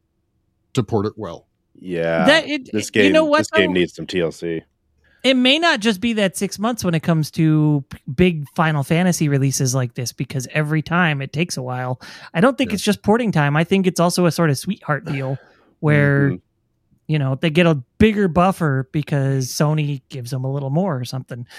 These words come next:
Speaker 3: That's my suspicion. I can't say that that's true, of course, but, uh,
Speaker 2: Well, didn't fifteen took a while to, to get to P C, if I remember right, right? 'Cause it was exclusive on Xbox, if I'm not mistaken.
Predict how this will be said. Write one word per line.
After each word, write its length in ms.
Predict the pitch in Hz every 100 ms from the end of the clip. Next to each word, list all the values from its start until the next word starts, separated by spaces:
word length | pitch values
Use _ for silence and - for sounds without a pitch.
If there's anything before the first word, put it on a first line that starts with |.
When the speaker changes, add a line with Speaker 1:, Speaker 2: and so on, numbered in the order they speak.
| -
Speaker 3:
That's 180 | 220 226
my 360 | 226 220 196 170 _ _ _ _ _ -
suspicion. 920 | - 139 - - 151 202 220 254 208 -
I 60 |
can't 280 | 147 147 139
say 220 | - 143
that 160 | 131 127
that's 200 | 127 -
true, 220 | - 135
of 140 | 156
course, 320 | - 180 208 -
but, 240 | - 143 -
uh, 280 | 135 127 123 _ _ _ _ _ _ _ _ _ _ _ _ _
Speaker 2:
Well, 80 | 123
didn't 380 | 165 208 160 - _ _
fifteen 640 | - - 220 - 262 175 131
took 220 | 147 139
a 80 | 131
while 280 | 127 120 110
to, 380 | 107 107 98 92 _ -
to 120 | 113
get 180 | 107 90
to 100 | 98
P 200 | 113 95
C, 300 | - 104 92
if 160 | 87
I 60 | 101
remember 320 | 95 95 92
right, 140 | 90 92
right? 240 | 95 120
'Cause 140 | 113
it 60 | 120
was 140 | 170 147
exclusive 520 | - - 117 - 95
on 380 | 90 87 85 - _
Xbox, 720 | 87 127 - - 76 73 -
if 120 | 76
I'm 140 | 78 76
not 180 | 80 -
mistaken. 600 | - - 82 78 73